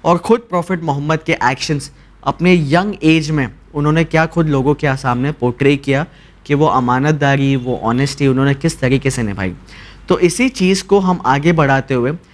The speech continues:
आज हम डिस्कस करेंगे कि प्रॉफिट मोहम्मद सल्लल्लाहु अलैहि वसल्लम ने क्या ईथोस को अपनी लाइफ में एक्सेप्ट किया था, क्या ईथोस को अपनी लाइफ में उन्होंने पोर्ट्रे किया था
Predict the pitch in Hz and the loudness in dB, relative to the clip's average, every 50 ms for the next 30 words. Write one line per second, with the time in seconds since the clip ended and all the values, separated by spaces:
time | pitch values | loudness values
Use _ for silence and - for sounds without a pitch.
0 | - - - - - - - 160 202 233 - 208 214 208 180 160 156 156 - 156 | -20 -20 -20 -20 -6 -2 0 0 0 0 -4 -6 -6 -4 -2 -2 -2 -2 -2 -2
1 | 151 147 - - 147 143 143 139 143 147 147 160 160 156 - 147 139 - 165 143 | -2 -2 -2 -2 -2 -2 -2 -2 -4 -4 -2 -2 -2 -2 -2 -4 -2 -2 -2 -2
2 | 143 143 135 147 156 175 175 - 160 139 135 135 135 135 135 135 139 127 123 135 | -2 -2 -2 0 0 -2 0 0 0 2 2 4 4 2 2 2 2 2 2 2
3 | 135 139 143 143 143 143 131 131 127 127 123 127 123 - - 123 123 127 131 127 | 2 2 2 0 0 0 -2 -2 -2 -2 -4 -4 -4 -4 -4 -2 -2 0 0 -2
4 | 120 110 104 - - - - - - - - - - - 180 196 202 - - 160 | -2 -4 -6 -10 -16 -20 -20 -20 -20 -20 -20 -8 -2 2 2 2 2 2 2 2
5 | 156 160 160 - - 175 190 196 208 208 208 - 208 196 175 160 - 160 160 147 | 2 2 2 -2 -2 2 4 4 4 4 2 2 2 2 2 2 0 -2 -2 0
6 | 139 135 139 143 139 147 151 147 139 131 - - 135 135 135 - - 143 143 139 | 0 0 0 -2 -2 -4 -4 -4 -4 -4 -4 -2 -2 -2 -2 -2 -2 0 0 0
7 | 135 139 147 143 139 135 - 147 - - 143 139 131 - 151 151 156 151 - 151 | 0 -2 -4 -4 -4 -2 -2 -4 -2 0 0 0 0 0 0 0 0 0 0 0
8 | 147 139 - 143 135 127 123 127 143 135 - 139 135 135 135 135 135 131 - 127 | -2 -2 -2 -2 -2 0 0 0 0 -2 -2 -2 -2 0 0 -2 -2 -2 -2 -4
9 | 123 120 - - 131 143 143 143 - 151 147 143 135 - 147 156 | -4 -4 -2 0 0 0 0 0 -2 0 0 0 0 0 -2 -2